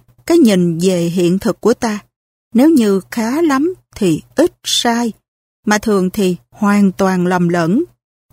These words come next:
Dù cho ngôn từ có phong phú đến đâu đi nữa, khả năng của nó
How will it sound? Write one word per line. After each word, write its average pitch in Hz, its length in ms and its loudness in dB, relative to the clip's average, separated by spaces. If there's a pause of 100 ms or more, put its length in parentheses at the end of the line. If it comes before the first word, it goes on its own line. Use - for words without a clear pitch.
(600)
Dù 214 220 0
cho 285 120 2
ngôn 269 340 2
từ 175 360 0 (100)
có 302 120 0
phong 233 280 -2
phú 277 420 0
đến 285 220 2
đâu 226 220 0
đi 208 160 0
nữa, 190 320 0 (560)
khả 202 140 -2
năng 240 220 0
của 196 160 0
nó 233 420 -2